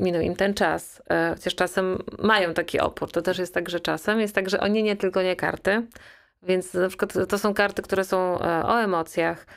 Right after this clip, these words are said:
które panie przeżywają i na przykład na niektórych kartach są napisane konkretne emocje, jakieś podpowiedzi, że z-,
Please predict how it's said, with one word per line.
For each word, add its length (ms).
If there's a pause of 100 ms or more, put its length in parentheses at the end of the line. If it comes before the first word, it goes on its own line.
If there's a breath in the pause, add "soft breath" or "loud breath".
(280 loud breath)
które 340
panie 640 (140)
przeżywają 760
i 720
na 80
przykład 260
na 60
niektórych 340
kartach 380
są 280 (320 loud breath)
napisane 440
konkretne 500
emocje, 420
jakieś 300
podpowiedzi, 840 (360 loud breath)
że 440
z-, 440